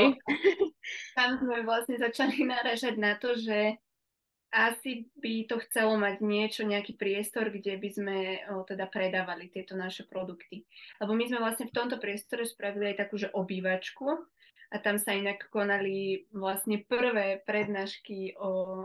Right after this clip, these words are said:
Zero Waste, ktoré vlastne robili, mm, Petra Čefelajová a Ivka Máleš z Incienu. A oni vlastne nám aj nastavovali, lebo my sme vtedy veľmi chceli, mm, si znížiť čo najviac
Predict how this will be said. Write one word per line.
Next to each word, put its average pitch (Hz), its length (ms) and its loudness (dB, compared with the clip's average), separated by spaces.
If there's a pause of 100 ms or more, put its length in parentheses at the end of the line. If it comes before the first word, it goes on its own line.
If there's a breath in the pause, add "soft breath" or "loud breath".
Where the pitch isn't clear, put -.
(140)
Zero 196 400 0
Waste, 190 560 -4 (240)
ktoré 185 240 -6
vlastne 185 480 -4
robili, 185 720 -4
mm, 185 400 -8
Petra 190 400 -4
Čefelajová 190 1000 -4 (120)
a 196 140 -10 (640 soft breath)
Ivka 214 340 0
Máleš 196 560 2
z 202 140 -6
Incienu. 190 760 -2 (400 soft breath)
A 196 160 -2
oni 190 160 -4
vlastne 202 320 -2
nám 196 240 -2
aj 196 80 -4
nastavovali, 190 800 -2
lebo 185 80 0
my 185 160 -4
sme 190 80 -6
vtedy 190 480 -6
veľmi 185 720 0
chceli, 180 640 -6 (240)
mm, 190 560 -4 (280)
si 196 180 -8
znížiť 208 580 2
čo - 140 -6
najviac 185 380 -2